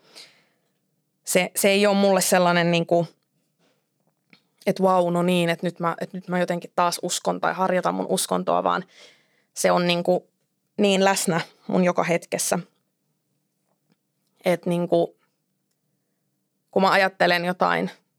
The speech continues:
mulle raskaita asioita tai kivoja asioita, niin mä aina pidän niin kuin Jumalan mielessä, että mä, mä pyydän Jumalalta asioita tai mä pyydän, pyydän niin kuin, tai sit mä kiitän tosi paljon hyvistä asioista, mitä mulla on, ja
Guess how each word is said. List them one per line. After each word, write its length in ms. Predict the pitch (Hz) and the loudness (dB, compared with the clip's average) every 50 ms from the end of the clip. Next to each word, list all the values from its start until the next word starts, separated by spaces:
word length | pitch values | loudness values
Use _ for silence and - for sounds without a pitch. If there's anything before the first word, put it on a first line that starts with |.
| _ - | _ -4
mulle 220 | - 185 180 180 | 0 2 2 4
raskaita 540 | 180 175 175 - - - 180 175 175 175 175 | 4 2 0 0 -2 -2 0 0 2 2 0
asioita 320 | 180 - 185 180 175 - | 0 0 0 -2 -2 0
tai 120 | - 185 185 | -2 -2 -2
kivoja 420 | - - 196 196 185 185 180 180 | -2 -8 -2 0 2 2 4 2
asioita, 400 | 180 - - 180 180 175 185 180 | 0 0 0 0 0 0 0 0
niin 140 | 180 180 - _ _ _ _ _ _ _ _ _ _ _ _ _ _ _ _ _ _ _ _ _ _ _ | -2 -2 -4 _ _ _ _ _ _ _ _ _ _ _ _ _ _ _ _ _ _ _ _ _ _ _
mä 260 | - 208 190 185 - - _ _ _ _ _ _ _ _ _ - | -4 -2 -2 -2 -2 -6 _ _ _ _ _ _ _ _ _ -2
aina 240 | 190 190 180 180 | -2 0 0 -2
pidän 320 | 175 - 180 175 180 175 170 | -2 -2 0 0 0 0 0
niin 120 | 175 185 | -4 -6
kuin 100 | - 196 190 | -4 0 0
Jumalan 340 | 185 180 175 170 170 175 | 2 2 2 2 2 0
mielessä, 500 | 175 175 180 175 175 180 - - - 214 | 0 2 2 2 2 2 0 0 -2 -2
että 120 | 196 - 196 | -2 0 0
mä, 160 | 185 185 - _ _ _ - | 0 0 0 _ _ _ -4
mä 120 | 202 190 185 | -2 -2 -2
pyydän 400 | - - 196 190 185 180 180 175 | 0 0 0 2 2 2 2 2
Jumalalta 640 | 180 180 180 180 175 180 175 180 180 - 165 170 | 0 2 2 2 2 4 2 2 2 2 0 0
asioita 460 | 180 - - 180 175 175 175 - 185 | 0 0 2 2 2 2 2 0 -2
tai 180 | 185 - 175 175 | -2 0 0 0
mä 80 | 180 180 | 0 -2
pyydän, 420 | - - 175 175 175 175 185 185 - _ _ _ _ _ _ _ _ _ _ _ _ _ _ _ _ _ _ _ _ _ - | -2 -2 0 0 2 0 0 -2 -6 _ _ _ _ _ _ _ _ _ _ _ _ _ _ _ _ _ _ _ _ _ 0
pyydän 360 | 208 208 202 185 185 185 180 | 2 2 4 2 2 2 2
niin 160 | 180 175 175 170 | 0 -2 -2 -4
kuin, 100 | - - | -2 -2
tai 160 | 202 202 196 | 0 0 0
sit 160 | 196 196 196 | 0 -2 -2
mä 80 | 190 190 - | -2 -4 -2
kiitän 580 | - 208 202 185 175 170 170 165 170 180 185 - _ _ _ _ _ _ _ - | -2 0 0 2 0 0 0 0 0 0 -2 -6 _ _ _ _ _ _ _ -4
tosi 220 | - 180 - 190 | -4 -2 -2 -2
paljon 480 | 190 180 180 180 180 185 - - 190 190 _ _ _ _ - | -2 0 0 2 2 2 2 2 0 -4 _ _ _ _ -4
hyvistä 380 | 95 - - 92 - - 104 | -2 -2 0 -2 -2 -2 -2
asioista, 360 | 95 - - 95 190 190 - | -2 0 0 0 -2 -2 -4
mitä 140 | - 196 185 | -6 -4 -2
mulla 260 | 190 190 190 - 180 | 0 0 0 2 2
on, 120 | 185 180 185 | 2 2 0
ja 180 | 180 175 180 | 0 -2 -2